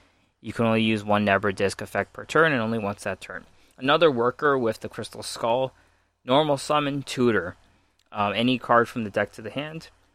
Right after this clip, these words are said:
And then when this is in the graveyard, you can cheat it out, make a rank four Xyz summon. You know, this is another card that's key to the archetype with the Crystal Skull.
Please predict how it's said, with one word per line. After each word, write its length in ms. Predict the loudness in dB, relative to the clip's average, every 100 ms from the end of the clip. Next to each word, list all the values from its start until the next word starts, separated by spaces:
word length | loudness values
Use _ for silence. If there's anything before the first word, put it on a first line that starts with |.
| _ _ _
And 120 | 0
then 160 | 2 4
when 140 | 4
this 180 | 2 -2
is 120 | -2
in 120 | -2
the 80 | 0
graveyard, 460 | 2 4 4 2 0
you 40 |
can 120 | -4
cheat 260 | -2 0 2
it 100 | 6
out, 280 | 6 6 2 _ _ _ _ _ _ _
make 220 | 2 2 4
a 60 |
rank 240 | 2 0 -2
four 420 | -10 -4 -2 -2
Xyz 320 | -6 -14 -20
summon. 400 | -20 -20 -20 -20 _ _ -8
You 100 | 0
know, 100 | 0
this 120 | 2
is 60 |
another 300 | 4 6 6
card 240 | 4 2 2
that's 380 | 0 -4 -10 -20
key 440 | -16 -10 -6 -8
to 140 | -10 -10
the 100 | -6
archetype 560 | -6 -6 -8 -8 -8 _ _ _
with 260 | -6 -6
the 80 | -8
Crystal 340 | -10 -12 -12 -20
Skull. 380 | -16 -16 -16